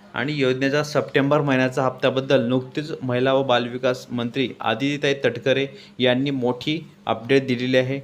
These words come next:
तर जाणून घेऊया संपूर्ण माहिती तुम्हाला सप्टेंबर हप्ता, पंधरावा हप्ता मिळण्यासंदर्भात. तर सर्वांनी व्हिडिओ पूर्ण बघा. चॅनलवर नवीन असल्यास चॅनलला लाईक करा, शेअर करा, नवीन असल्यास पटकन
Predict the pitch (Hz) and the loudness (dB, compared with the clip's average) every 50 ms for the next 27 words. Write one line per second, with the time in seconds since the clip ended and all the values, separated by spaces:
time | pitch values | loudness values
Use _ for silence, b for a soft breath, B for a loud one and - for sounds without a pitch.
0 | B B B B - 135 135 131 127 131 123 131 147 160 151 147 147 143 151 147 | B B B B -4 -4 -4 0 2 2 2 2 0 -2 -2 -2 0 0 0 0
1 | 147 147 - 147 131 127 127 135 135 143 147 139 131 120 120 123 135 131 123 120 | -2 -2 -4 -4 -4 -4 -4 -6 -4 -2 -2 0 0 0 -2 -2 -4 -4 -2 0
2 | 127 127 - - 120 - - 123 120 120 123 131 120 - - - 127 120 - 127 | -2 -2 -2 -6 -8 -4 -4 -4 -2 -2 -2 -2 -2 -4 -4 -6 -4 -2 -2 -2
3 | 117 117 113 117 117 123 120 120 - - 123 123 120 117 117 117 123 123 - - | 0 2 2 4 4 4 2 0 -2 -4 -2 -2 -2 -2 -2 -2 -4 -4 -6 -6
4 | 123 117 113 110 107 101 107 - - B B B B B B - 127 135 135 135 | -4 -2 -2 -2 -2 0 -2 -2 -2 B B B B B B -2 -2 0 0 0
5 | 120 - - - - 147 131 127 131 131 135 139 131 123 117 123 131 127 - 135 | -2 -6 -8 -10 -6 -4 -2 0 0 0 0 0 -2 0 0 0 0 0 -2 -4
6 | 120 123 127 123 123 123 120 123 131 143 143 - - 127 117 117 117 117 127 135 | -2 0 0 0 0 0 0 0 -2 -4 -4 -4 -2 -2 0 0 0 0 0 0
7 | 127 127 120 120 123 123 123 123 - 127 123 123 - 123 117 117 120 123 127 120 | 0 0 0 0 0 -2 -4 -2 -2 -4 -4 -2 -4 -4 -4 -4 -4 -4 -4 0
8 | 113 110 113 - - - 127 123 139 147 - B B B B B B - - - | 0 0 0 -2 -2 -2 -2 -2 -2 -4 -8 B B B B B B -16 -8 -2
9 | 131 123 123 127 127 127 - 131 147 151 B B B B B - 117 117 123 131 | -2 0 0 0 -2 -2 -2 -2 -4 -6 B B B B B -4 0 0 0 0
10 | 139 131 127 123 127 131 127 135 135 - - 120 - - - - 135 | 0 0 -2 -2 0 0 -2 -2 -2 -2 -4 -4 -4 -4 -4 -6 -6